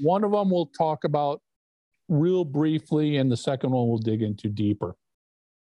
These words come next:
Um, I wanted to just talk about and make mention of Instagram and Facebook Reels.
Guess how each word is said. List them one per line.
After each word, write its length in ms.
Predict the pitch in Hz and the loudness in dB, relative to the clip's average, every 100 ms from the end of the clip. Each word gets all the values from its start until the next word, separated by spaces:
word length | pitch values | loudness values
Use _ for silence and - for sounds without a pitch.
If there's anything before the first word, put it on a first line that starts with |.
| - _ _ - | -18 _ _ 0
Um, 460 | 147 156 151 143 143 - - - - - _ _ - | 2 4 2 0 -4 -20 -20 -20 -20 -20 _ _ -2
I 240 | 160 233 | 0 2
wanted 480 | 247 190 185 180 151 | 2 2 2 2 0
to 100 | 143 | 0
just 420 | 127 143 135 - | -2 -2 -2 -6
talk 360 | - 135 131 - | -4 -2 0 -2
about 380 | 123 120 117 117 | -2 0 0 0
and 140 | 117 | 0
make 260 | 131 131 - | 0 0 0
mention 600 | 117 117 - - 117 113 - | 0 0 -2 -2 -2 -2 -2
of 460 | 117 113 113 107 - _ - | 0 2 0 -2 -8 _ -4
Instagram 800 | 139 151 - 160 143 143 135 135 131 | -2 -2 -2 -2 2 2 4 2 0
and 180 | 110 107 | -2 -4
Facebook 540 | - 101 92 - 98 - | -2 -2 -2 -4 -6 -4
Reels. 560 | 95 95 - - - | -6 -6 -10 -16 -18